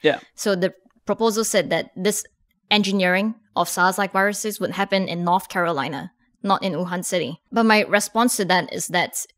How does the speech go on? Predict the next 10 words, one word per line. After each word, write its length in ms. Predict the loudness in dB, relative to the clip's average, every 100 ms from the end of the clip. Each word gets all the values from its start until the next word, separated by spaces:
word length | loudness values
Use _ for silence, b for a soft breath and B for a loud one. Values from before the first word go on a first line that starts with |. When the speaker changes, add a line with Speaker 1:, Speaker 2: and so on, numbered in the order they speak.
| _ _ _
Speaker 2:
this 320 | -6 -2 -2 0
grant 420 | 2 2 2 -4 -8
involved 400 | -4 -2 0 0 -2
an 100 | -6
international 720 | -6 -6 -6 -6 -6 -4 -6
team 380 | -6 -8 -6 -6
of 100 | -8
scientists, 500 | -6 -6 -4 -4 -6 -12 b b b 0
but 160 | 0 2
amongst 400 | 4 4 2